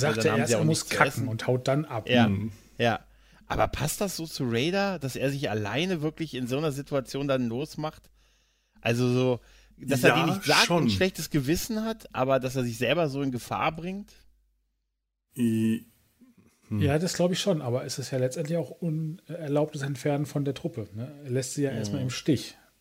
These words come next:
Speaker 1: Mhm.
Speaker 2: Und
Speaker 3: Hm.
Speaker 2: das
Speaker 3: Die
Speaker 2: ist auch seine Art Hinterhältigkeit bei ihm, die er auch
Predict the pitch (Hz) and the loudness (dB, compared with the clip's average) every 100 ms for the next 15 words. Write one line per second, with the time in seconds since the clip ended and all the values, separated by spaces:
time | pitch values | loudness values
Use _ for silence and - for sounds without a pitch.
0 | _ _ _ _ 110 110 104 98 123 117 | _ _ _ _ -8 -4 -4 -2 -2 0
1 | 120 101 - - - - - _ - 123 | 2 0 -2 -10 -18 -20 -20 _ -2 2
2 | 120 - - 190 - 196 185 180 175 208 | 2 2 -2 -6 -4 -4 -4 -4 -4 -2
3 | 214 - 143 123 123 123 123 123 - 120 | -4 -4 -8 -6 -4 -4 -6 -14 -8 -6
4 | 113 - 127 135 127 127 123 135 135 139 | -6 -4 -6 -4 -4 -4 -4 -4 -4 -8
5 | 143 151 - | -8 -8 -12